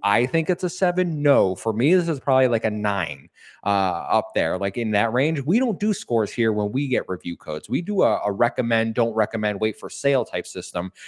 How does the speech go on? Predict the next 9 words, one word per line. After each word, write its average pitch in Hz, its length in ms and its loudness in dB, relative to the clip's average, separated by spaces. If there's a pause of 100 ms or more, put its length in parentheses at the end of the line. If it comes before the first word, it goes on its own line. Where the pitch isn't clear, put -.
(140)
because 127 320 2
what 113 220 0
I 147 240 6
find 107 480 0
is 104 160 -4
that 104 180 0
I, 104 160 0 (320)
I 107 120 -4
think 117 320 -4